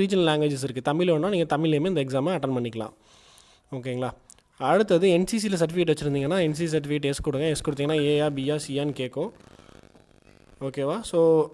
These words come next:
<clears throat> அதை பேஸ் பண்ணி கொடுங்க. அடுத்தது ஸ்போர்ட்ஸில் நீங்க இருந்தீங்க அப்படின்ற பட்சத்துல ஸ்போர்ட்ஸ் டீடெயில்ஸ் கேட்கும். என்னென்ன ஈவெண்ட், என்ன ஈவெண்ட் நீங்க பார்ட்டிசிபேட் பண்ணீங்க, எந்த நேஷனல் லெவலா, என்ன டிஸ்ட்ரிக்ட் லெவலா, எல்லாமே கேட்கும். So, இங்க வந்து நேஷனல் லெவல், எந்த இயர் பார்ட்டிசிபேட் பண்ணியிருக்காரு,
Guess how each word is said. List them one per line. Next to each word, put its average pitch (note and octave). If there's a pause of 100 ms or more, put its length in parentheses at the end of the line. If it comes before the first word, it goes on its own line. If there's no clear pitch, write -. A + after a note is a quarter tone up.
<clears throat> E3
அதை D#3
பேஸ் D#3+
பண்ணி E3
கொடுங்க. D#3
அடுத்தது F3+
ஸ்போர்ட்ஸில் A#3+
நீங்க F3+
இருந்தீங்க E3
அப்படின்ற D3+
பட்சத்துல C#3+
ஸ்போர்ட்ஸ் F#3
டீடெயில்ஸ் C#3+
கேட்கும். C#3+ (1160)
என்னென்ன F#3+
ஈவெண்ட், F#3+
என்ன E3
ஈவெண்ட் F#3
நீங்க E3
பார்ட்டிசிபேட் D#3
பண்ணீங்க, D#3
எந்த D#3
நேஷனல் D3+
லெவலா, D3
என்ன D3
டிஸ்ட்ரிக்ட் D3
லெவலா, C#3+
எல்லாமே C#3
கேட்கும். C#3+ (360)
So, E3+
இங்க D#3+
வந்து E3
நேஷனல் E3+
லெவல், E3
எந்த D#3+
இயர் D3+
பார்ட்டிசிபேட் C#3+
பண்ணியிருக்காரு, C#3